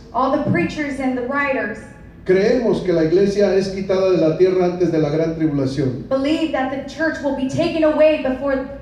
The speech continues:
Speaker 2: La iglesia que se quedará es la iglesia de Apocalipsis diecisiete.
Speaker 1: Revelation.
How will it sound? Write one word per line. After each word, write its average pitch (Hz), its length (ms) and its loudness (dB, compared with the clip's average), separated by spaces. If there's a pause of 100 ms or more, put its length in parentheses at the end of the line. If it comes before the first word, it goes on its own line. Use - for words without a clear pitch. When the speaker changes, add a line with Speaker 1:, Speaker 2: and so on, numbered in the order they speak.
(180)
Speaker 2:
La 165 140 0
iglesia 233 420 2
que 214 80 0
se 202 180 -2
quedará 196 560 2
es 202 160 4
la 202 80 2
iglesia 202 460 2
de 180 120 4
Apocalipsis 170 800 0
diecisiete. 160 840 0 (520)
Speaker 1:
Revelation. 254 880 -2